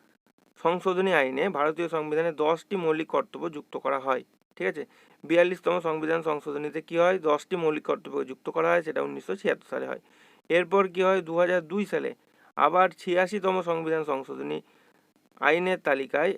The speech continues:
এগারোটি মৌলিক কর্তব্য বিধিলিপি, এ, বিধিলিপি বলি, সরি, লিপিবদ্ধ করা হয়। উনিশশো ছিয়াত্তর সালে শরণ সিং কমিটি মৌলিক কর্তব্য সুপারিশ করেছিল। তাহলে এটাও বারবার পরীক্ষায় আসে যে মৌলিক কর্তব্য সুপারিশ কে করেছিল? অ্যান্সার হয়ে যাবে শরণ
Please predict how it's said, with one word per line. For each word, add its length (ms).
এগারোটি 360
মৌলিক 340
কর্তব্য 420
বিধিলিপি, 560
এ, 300
বিধিলিপি 320
বলি, 220
সরি, 240
লিপিবদ্ধ 500
করা 180
হয়। 160
উনিশশো 340
ছিয়াত্তর 460
সালে 240
শরণ 520
সিং 260
কমিটি 440
মৌলিক 420
কর্তব্য 500
সুপারিশ 440
করেছিল। 340
তাহলে 180
এটাও 180
বারবার 260
পরীক্ষায় 400
আসে 180
যে 380
মৌলিক 280
কর্তব্য 340
সুপারিশ 440
কে 140
করেছিল? 300
অ্যান্সার 280
হয়ে 80
যাবে 180
শরণ 380